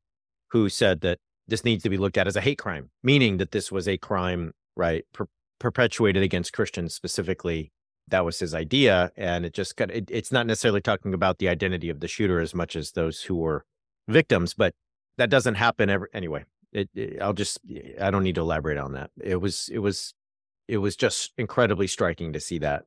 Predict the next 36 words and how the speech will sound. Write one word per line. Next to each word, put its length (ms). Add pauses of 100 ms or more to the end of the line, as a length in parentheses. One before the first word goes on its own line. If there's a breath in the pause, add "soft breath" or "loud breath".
uh, 120
headline. 360 (340)
I, 180
I 120
gave 200
a 40
lot 280
of 220 (120)
specific 520
thoughts 260
Monday. 440
I 100
wanna 220
give 220 (120)
a, 180 (300)
a 100
kind 140
of 80
more 160
philosophical, 840
theoretical 760 (760)
thought 200
right 220
now. 400
And 180
that 140
is, 260 (400)
uh, 200
I 40
was 120
talking 220
to 40
my 120
class 320
yesterday 340
about, 280